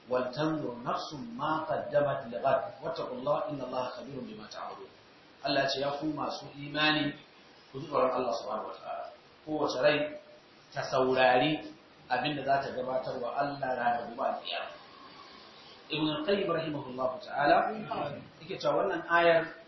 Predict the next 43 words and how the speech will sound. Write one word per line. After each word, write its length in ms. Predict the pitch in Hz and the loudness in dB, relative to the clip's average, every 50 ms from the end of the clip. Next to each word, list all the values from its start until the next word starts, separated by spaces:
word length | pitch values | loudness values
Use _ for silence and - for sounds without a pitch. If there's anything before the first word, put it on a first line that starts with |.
| - - - | -20 -20 -16
tana 340 | 175 175 175 165 156 147 151 | -10 -6 -2 0 0 2 2
nuna 200 | 156 151 143 131 | 2 0 0 -2
wajabcin 840 | 127 123 135 165 165 - 185 185 - - - - - 156 147 143 151 | -4 0 2 2 2 2 2 0 -2 -2 -4 -4 -4 -2 -2 -2 -2
yi 80 | 170 | 0
wa 160 | 170 156 143 143 | 2 2 2 0
kai 160 | - 143 135 | 0 -2 -4
hisabi. 400 | 117 113 101 - 113 113 127 - - - - - - - - - - - - - - - - - - - - - - - | -6 -8 -8 -4 -4 -2 -2 -4 -6 -12 -18 -20 -20 -20 -20 -20 -20 -20 -20 -20 -20 -20 -20 -20 -20 -20 -20 -20 -10 -4
Tana 220 | - 185 185 175 175 180 | 0 2 2 2 2 2
nuna 160 | 175 160 143 | 2 2 4
wajibi 560 | 147 165 180 190 196 190 170 160 147 160 160 156 147 | 4 6 6 6 4 4 2 0 -2 -2 -2 -2 -2
ne 80 | 139 | 0
ɗan 240 | - 170 165 170 - - 175 | 2 2 2 2 0 -2 -4
adam 240 | 180 175 160 160 160 - | -2 -2 -2 -2 -2 -2
a 120 | 151 143 143 | -2 -2 0
rayuwa 540 | 139 135 135 135 135 - - 180 180 175 165 | 2 2 2 2 0 -2 -2 2 4 4 4
ya 40 | 147 | 4
yi, 200 | 147 160 156 - 135 135 | 4 0 0 -2 -2 -4
ya 60 | 135 | -4
dinga 140 | 170 170 156 143 | -4 -4 -4 -4
yi 40 | |
wa 60 | 131 - | -4 -4
kansa 200 | 151 147 - - - - | -6 -8 -10 -10 -14 -16
hisabi. 320 | - - - - - - - - - - - - - - - - - - - - - - - - | -16 -12 -12 -12 -12 -12 -14 -20 -20 -20 -20 -20 -20 -20 -20 -20 -20 -20 -20 -20 -20 -18 -8 -4
Ma'ana 320 | 165 165 160 170 202 - | -2 0 0 2 2 0
ka 60 | - 170 | 0 0
dinga 160 | 190 208 190 | 0 2 2
yi 80 | 196 170 | 2 0
wa 60 | 151 | 0
kansa, 240 | 180 170 156 - 147 147 - - | -2 -6 -6 -6 -6 -8 -10 -10
kanka 220 | 180 170 156 147 135 | -10 -8 -8 -6 -8
hisabi 320 | 127 - - 151 151 151 151 147 | -8 -4 -2 -2 -2 0 -2 -2
akan 160 | - 151 139 147 185 | -4 -6 -6 -4 -4
ayyukan 300 | 196 202 156 143 113 104 | -4 -4 -4 -6 -8 -8
da 60 | - | -8
kake 240 | - - - - 95 | -10 -12 -14 -16 -18
yi. 80 | - - - - - - - - - - - - - - - | -18 -18 -18 -20 -20 -20 -20 -20 -20 -20 -20 -20 -12 0 4
Kullum 240 | 202 208 220 220 208 | 4 6 6 6 4
ka 80 | 185 | 4
dinga 240 | - 175 170 165 - | 2 2 2 0 -2
tunanin 560 | - 139 135 131 131 131 151 156 160 156 - - - - - - - - - - - | -2 -2 0 2 2 4 4 4 4 2 0 -4 -12 -18 -20 -20 -20 -20 -20 -16 -6
menene 540 | 135 143 147 147 170 196 202 185 165 - - | 0 2 2 4 4 4 4 2 2 -2 0
idan 320 | 135 147 147 147 147 - | 2 2 4 4 2 0
kai 320 | - 156 160 156 - 151 | -2 0 0 0 0 0